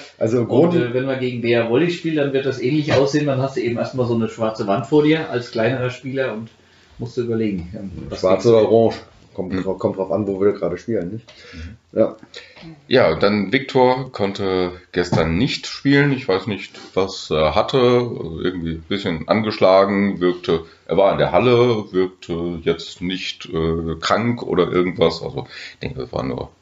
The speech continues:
Speaker 3: kurzfristig Vorsichtsmaßnahme. Ähm,
Speaker 1: Oder, oder vielleicht eben, äh, Spielpraxis für einen, für die Spieler bringen, für die anderen. Weil Viktor ist ja einer der erfahreneren,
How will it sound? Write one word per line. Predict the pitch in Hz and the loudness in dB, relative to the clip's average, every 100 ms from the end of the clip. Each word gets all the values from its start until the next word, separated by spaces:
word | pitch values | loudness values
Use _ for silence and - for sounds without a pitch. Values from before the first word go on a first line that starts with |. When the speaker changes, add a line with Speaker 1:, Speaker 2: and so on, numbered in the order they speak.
| _ _ | _ _
Speaker 3:
kurzfristig | - 65 - 80 67 - - | -8 -6 -6 -6 -6 -6 -8
Vorsichtsmaßnahme. | - 78 76 - 73 67 - 76 71 69 - - - - - - | 0 2 2 0 0 0 2 2 2 2 -2 -8 -12 -14 -16 -2
Ähm, | 85 78 78 76 73 | 2 4 4 2 2
Speaker 1:
Oder, | |
oder | 98 101 | 2 2
vielleicht | - 110 107 107 | 4 4 4 4
eben, | 107 110 110 | 4 4 2
äh, | - 101 104 | 2 4 4
Spielpraxis | - 135 135 120 110 - 92 - | 2 0 0 2 0 2 -2 0
für | 101 95 | 2 4
einen, | 92 98 95 95 - _ _ _ _ _ _ | 2 0 -4 -8 -14 _ _ _ _ _ _
für | - 95 | -10 -8
die | 98 | -8
Spieler | - 123 | 0 2
bringen, | 90 85 80 | 2 0 -4
für | 95 | -4
die | 90 | -4
anderen. | 87 87 78 - _ - _ _ - | -4 -4 -6 -12 _ -20 _ _ -4
Weil | 80 87 85 - | 2 2 2 -2
Viktor | 82 107 113 107 | -4 -2 2 2
ist | 101 | 4
ja | 95 | 2
einer | 87 98 | 2 2
der | 95 | 2
erfahreneren, | 90 - 87 101 117 110 123 127 | 2 2 0 2 2 2 0 -2